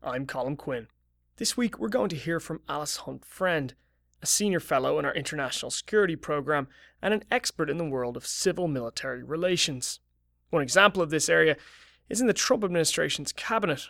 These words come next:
with military figures taking on civilian roles in government. It's not something unique to the Trump administration, but it's been particularly noticeable in its hiring of former generals in James Mattis and John Kelly to head up the Departments of Defense and Homeland Security, as well as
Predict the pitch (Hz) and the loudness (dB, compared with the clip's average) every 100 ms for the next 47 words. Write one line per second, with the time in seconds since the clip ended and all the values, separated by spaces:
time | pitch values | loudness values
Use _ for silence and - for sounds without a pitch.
0 | - - 190 165 - 147 139 - 185 175 | -18 -4 2 2 2 -2 0 0 2 0
1 | 160 - 156 151 135 127 - 143 190 202 | -2 -4 -4 -4 -4 -2 -4 -2 0 2
2 | 185 143 120 117 120 143 139 160 151 123 | 2 0 -4 -6 -6 0 2 4 2 -2
3 | - _ - - - - - 220 208 175 | -6 _ -20 -20 -18 -2 4 4 4 0
4 | 151 147 156 196 - 156 - 143 131 131 | -2 -2 -2 -4 -6 -6 -6 -6 -6 -6
5 | 123 - 139 190 202 - _ - 180 - | -4 -4 -4 -6 -10 -18 _ -8 -4 -2
6 | 175 175 - - 262 226 185 156 156 160 | -2 -2 -4 -6 0 2 2 2 2 2
7 | 156 120 - _ - 143 135 - 147 135 | 0 -4 -8 _ -12 -8 -6 -4 -2 0
8 | 135 127 - 170 190 160 123 107 113 123 | -2 -6 -8 -4 -2 -2 -4 -8 -12 -12
9 | _ _ _ - 123 117 113 - 170 160 | _ _ _ -10 -8 -8 -8 0 2 4
10 | 165 - 131 113 113 - 175 190 190 147 | 2 -2 -6 -10 -10 -4 -2 -2 -4 -6
11 | 131 123 - 127 - 131 127 - - - | -6 -6 -8 -10 -8 -10 -10 -14 -14 -8
12 | 135 135 127 131 127 117 120 - - 190 | -8 -6 -10 -10 -10 -10 -12 -14 -6 0
13 | 196 143 135 - - _ - 151 170 165 | 0 -2 -6 -12 -20 _ -6 0 4 4